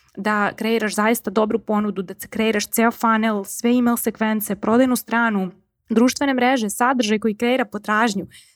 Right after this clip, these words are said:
To je sve mnogo posla i za to ti treba godinu dana za samo jedan program. Za jednu ciljnu grupu, za jedan problem koji rešavaš jednoj ciljnoj grupi. Tako da kad mozak krene da ti predlaže da sad kada si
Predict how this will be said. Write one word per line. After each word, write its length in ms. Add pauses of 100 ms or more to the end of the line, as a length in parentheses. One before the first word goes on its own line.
(140)
To 180
je 280
sve 300
mnogo 280
posla 420
i 80
za 80
to 140
ti 100
treba 220
godinu 320
dana 260
za 80
samo 240
jedan 240
program. 400 (800)
Za 160
jednu 500 (420)
ciljnu 220
grupu, 280
za 120
jedan 380
problem 320
koji 120
rešavaš 460
jednoj 200
ciljnoj 300
grupi. 300 (360)
Tako 200
da 80
kad 140
mozak 300
krene 220
da 80
ti 100
predlaže 520
da 340
sad 260
kada 180
si 280